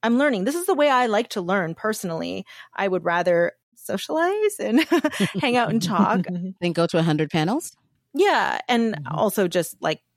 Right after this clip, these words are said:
Speaker 1: the books that tell you how to be more effective and successful, and et cetera, et cetera. It's like, these are not for me. I don't wanna
Speaker 3: <laughs>
Speaker 1: read them. Um,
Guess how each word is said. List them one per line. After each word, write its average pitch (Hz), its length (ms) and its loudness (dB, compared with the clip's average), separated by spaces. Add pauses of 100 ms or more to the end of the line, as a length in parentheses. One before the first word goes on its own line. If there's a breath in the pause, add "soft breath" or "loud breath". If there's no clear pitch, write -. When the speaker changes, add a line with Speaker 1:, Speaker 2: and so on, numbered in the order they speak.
(140)
Speaker 1:
the 165 80 -2
books 175 300 -2
that - 160 -2
tell 190 180 -2
you - 80 0
how 190 80 -2
to 190 80 -4
be 185 100 -2
more 180 160 0
effective 156 480 -2
and 165 140 0
successful, - 400 -2
and 165 100 0
et 170 260 2
cetera, 190 200 2
et 185 100 -2
cetera. 240 200 2
It's 247 100 -4
like, 277 160 -2 (180)
these 370 240 2
are 523 180 4
not 262 260 0
for 247 120 0
me. 247 400 0
I 214 180 0
don't 226 320 0
wanna 196 380 0 (480 loud breath)
Speaker 3:
<laughs> - 420 -20
Speaker 1:
read 170 380 -2
them. 175 180 -2 (120)
Um, 262 560 2